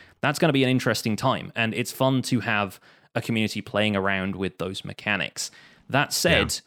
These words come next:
Speaker 1: the community is already playing around with iron farms, <laughs> and there is,
Speaker 2: <laughs>
Speaker 1: there is a little bit different. Now, once again, I should point out, iron farming is not cancelled either. Iron farming is still possible, and I know, Joel, you've been looking into this a little bit yourself, so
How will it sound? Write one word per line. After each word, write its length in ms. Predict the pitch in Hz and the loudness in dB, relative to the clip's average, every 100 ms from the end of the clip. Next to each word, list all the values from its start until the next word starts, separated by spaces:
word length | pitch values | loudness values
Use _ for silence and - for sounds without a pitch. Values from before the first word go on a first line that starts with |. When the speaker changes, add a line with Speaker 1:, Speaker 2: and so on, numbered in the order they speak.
| _ _ _ - | _ _ _ -4
Speaker 1:
the 120 | 120 | -2
community 420 | - 127 135 131 | 2 2 4 4
is 100 | 120 | 4
already 220 | 123 117 | 4 4
playing 300 | 107 120 113 | 2 0 2
around 260 | 107 104 101 | 2 0 0
with 100 | 101 - | -2 2
iron 300 | 240 240 131 | 6 6 4
farms, 580 | - 107 110 143 - - - - - | 2 2 4 2 0 -4 -12 -14 -12
<laughs> 340 | - - 110 | -8 0 4
and 180 | 139 147 | 6 8
there 200 | 143 139 | 8 10
is, 140 | 143 - | 10 8
Speaker 2:
<laughs> 680 | 139 143 - - - - | 6 6 6 4 4 4
Speaker 1:
there 120 | 190 226 | 6 6
is 120 | 220 | 6
a 40 | |
little 160 | 196 180 | 6 6
bit 140 | 170 | 6
different. 320 | 139 127 98 | 6 4 2
Now, 260 | 87 135 143 | 2 4 6
once 420 | 147 117 160 196 | 6 6 4 4
again, 360 | 180 160 117 127 - | 4 4 4 2 2
I 80 | |
should 240 | 123 - 117 | 0 0 0
point 240 | 120 113 | 2 2
out, 260 | 104 101 - | 0 -2 -2
iron 320 | 160 220 165 113 | 2 4 4 2
farming 400 | 113 104 104 95 | 2 2 0 0
is 180 | 123 110 | 0 2
not 160 | 123 - | 0 0
cancelled 460 | - 110 107 107 - | -2 -2 0 -2 0
either. 360 | 101 92 - - | -2 -2 -6 -2
Iron 240 | 147 180 | 2 4
farming 300 | 170 165 143 | 4 4 4
is 120 | 120 - | 0 0
still 220 | - 110 | 0 0
possible, 480 | - 139 - 101 85 | 2 0 2 0 0
and 100 | 104 | 0
I 60 | |
know, 140 | 110 107 | 2 2
Joel, 200 | 117 110 | 2 2
you've 140 | 110 | 2
been 160 | 117 107 | 0 0
looking 220 | 101 110 | 0 -2
into 160 | 101 98 | -4 -2
this 160 | 98 | -2
a 40 | 101 | 0
little 160 | 95 | 0
bit 120 | 95 95 | -2 -4
yourself, 540 | 95 - 135 110 - | -4 0 4 4 2
so 320 | - 113 98 | -2 0 0